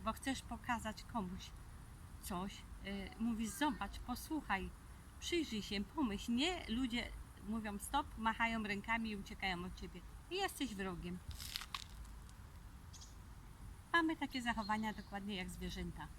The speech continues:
<laughs> Co robić w takiej sytuacji? Nic, po prostu sobie odejść, tak jak ja odeszłam od tych łapodziątek, odejść sobie i tyle. I nie dyskutować z takimi ludźmi, nie za-, nie sprzeczać się, nie udowadniać, że ty masz rację,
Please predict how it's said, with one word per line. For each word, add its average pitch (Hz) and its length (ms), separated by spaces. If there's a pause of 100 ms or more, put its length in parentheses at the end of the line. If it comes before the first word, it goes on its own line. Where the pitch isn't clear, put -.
(240)
<laughs> 190 100 (720)
Co 285 180
robić 269 300
w - 40
takiej 247 320
sytuacji? 233 760
Nic, 320 260 (140)
po 190 100
prostu 247 340
sobie 202 320
odejść, 208 340
tak - 240
jak 214 160
ja 233 120
odeszłam 226 380
od 196 100
tych 196 140
łapodziątek, 180 680
odejść 233 460
sobie 180 460 (440)
i 247 100
tyle. 254 380 (580)
I 214 80
nie 269 200
dyskutować 185 640
z - 60
takimi 208 340
ludźmi, 202 380
nie 262 240
za-, - 340
nie 254 240
sprzeczać 220 540
się, 202 240 (560)
nie 208 320
udowadniać, 240 640
że 220 260
ty 226 140
masz 202 240
rację, 190 440